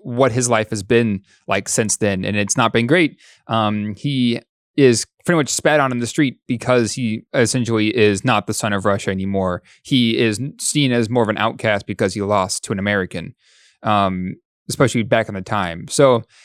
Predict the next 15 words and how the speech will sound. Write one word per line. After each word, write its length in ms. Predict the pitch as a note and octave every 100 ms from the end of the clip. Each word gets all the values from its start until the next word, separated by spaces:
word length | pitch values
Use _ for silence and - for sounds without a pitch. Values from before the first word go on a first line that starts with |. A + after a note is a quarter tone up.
| _ -
it 100 | D#3+
is 120 | F#3+
kinda 180 | A#3 G3
cool 220 | B2+ E3+
to 60 | D3
see 440 | - - D#3+ D3
that, 360 | C3 A#2+ G#2 -
you 80 | B2+
know, 240 | B2+ A2
he 260 | G#2+ C3+ F3
raises 480 | C3+ C#3 D3+ C#3 A2
his 160 | A#2 -
son 500 | C3 B2 A2+ F#2+ F#2+ _ _ _ _
with, 480 | B2+ C#3+ C3+ B2 -
uh, 120 | -